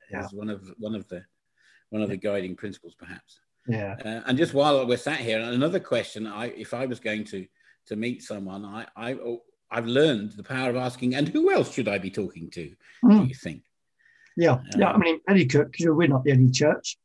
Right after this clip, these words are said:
Speaker 1: You know, there's three Church of Scotland's, there's a Roman Catholic church, there's an independent Destiny church, and there's a small Baptist church. Yeah, we,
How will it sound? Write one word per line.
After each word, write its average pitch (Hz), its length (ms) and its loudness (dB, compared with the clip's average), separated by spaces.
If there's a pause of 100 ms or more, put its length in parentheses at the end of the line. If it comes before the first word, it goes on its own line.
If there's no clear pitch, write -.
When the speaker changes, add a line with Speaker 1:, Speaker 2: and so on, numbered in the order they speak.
(680)
Speaker 1:
You 170 140 2
know, 170 60 8
there's 131 300 6
three 160 180 6
Church 139 300 4
of 131 60 4
Scotland's, 175 600 4
there's 143 220 2
a 135 40 8
Roman 135 280 6
Catholic 165 440 0
church, 160 500 0
there's 139 320 2
an 131 180 0 (100)
independent 139 580 2
Destiny 151 440 2
church, 151 480 0
and 156 120 -2
there's 147 240 2
a 151 60 0
small 147 260 2
Baptist 135 460 -2
church. 123 360 0 (480)
Yeah, 151 220 2
we, 185 180 2